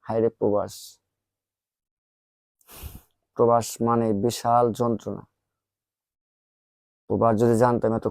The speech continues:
কষ্ট, তাহলে জীবনেও প্রবাস আসতাম না। প্রবাস আইছি, আপন মানুষও পর হয়ে যায়। সবাই ভালো থাকবেন।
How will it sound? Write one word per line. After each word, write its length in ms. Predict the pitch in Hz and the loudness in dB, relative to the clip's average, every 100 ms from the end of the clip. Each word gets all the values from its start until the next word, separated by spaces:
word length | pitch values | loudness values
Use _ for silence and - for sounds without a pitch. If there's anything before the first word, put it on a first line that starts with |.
| - | -2
কষ্ট, 360 | 127 - - 107 - _ | -4 -4 -14 -16 -16 _
তাহলে 240 | - 113 113 | -6 -2 2
জীবনেও 360 | 117 120 110 | 2 2 0
প্রবাস 380 | 107 117 110 107 | -2 0 0 -2
আসতাম 340 | 98 113 - 98 | -8 -10 -10 -10
না। 180 | 98 - _ _ _ _ _ _ _ _ _ _ _ _ _ - | -10 -16 _ _ _ _ _ _ _ _ _ _ _ _ _ 0
প্রবাস 320 | 123 127 120 | 4 4 6
আইছি, 360 | 131 120 110 | 4 4 -2
আপন 260 | 101 113 120 | -2 0 0
মানুষও 280 | 120 113 110 | 0 0 -4
পর 240 | - 123 | 0 0
হয়ে 280 | 110 104 101 | 2 0 0
যায়। 220 | 95 90 - _ _ _ _ _ _ _ _ _ _ _ | -4 -8 -18 _ _ _ _ _ _ _ _ _ _ _
সবাই 260 | - - 117 | -16 -4 -2
ভালো 220 | 107 117 | 0 -2
থাকবেন। 480 | - 117 107 120 147 | -2 -4 -4 -6 -10